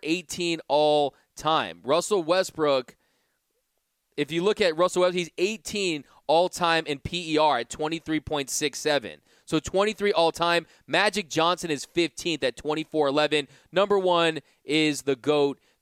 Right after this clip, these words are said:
uh, Michael Jordan at twenty-seven nine. LeBron James, twenty-seven five. So, look,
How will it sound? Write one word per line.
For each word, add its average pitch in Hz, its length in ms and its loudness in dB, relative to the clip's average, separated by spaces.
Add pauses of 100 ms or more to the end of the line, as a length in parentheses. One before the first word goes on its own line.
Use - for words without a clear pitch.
(220)
uh, 143 120 2
Michael 151 260 0
Jordan 147 360 0
at 131 60 -10
twenty-seven 147 680 -2
nine. 147 380 0 (200)
LeBron 151 480 0
James, 139 460 -2 (220)
twenty-seven 143 720 -2
five. 113 400 0
So, 143 340 0 (220)
look, 160 320 0